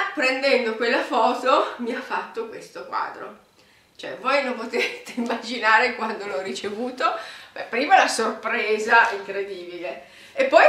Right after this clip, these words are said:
sono rimasta esterrefatta perché, vabbè, adesso con questo taglio di capelli non sembro io.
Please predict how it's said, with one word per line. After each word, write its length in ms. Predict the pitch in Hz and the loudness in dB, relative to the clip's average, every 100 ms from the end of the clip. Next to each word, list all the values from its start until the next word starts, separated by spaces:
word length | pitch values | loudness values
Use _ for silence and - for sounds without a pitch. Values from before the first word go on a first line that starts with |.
| - | 6
sono 220 | 254 226 | 4 4
rimasta 440 | 220 226 226 - | 2 4 4 2
esterrefatta 640 | 220 214 208 - 214 - 185 | -6 -6 -6 0 0 0 -8
perché, 440 | 196 196 - 214 | -8 -8 -2 0
vabbè, 220 | 202 165 | 0 -2
adesso 240 | 170 226 285 | -6 -6 -6
con 160 | 233 | -6
questo 260 | - 233 208 | -6 -8 -2
taglio 320 | 240 - 214 | 2 2 0
di 60 | - | -2
capelli 520 | 208 - 285 370 311 | -2 4 4 4 2
non 180 | 247 233 | 2 2
sembro 500 | - 233 226 226 226 | 2 0 2 2 2
io. 560 | 220 202 202 226 - | 0 -2 -2 -2 -6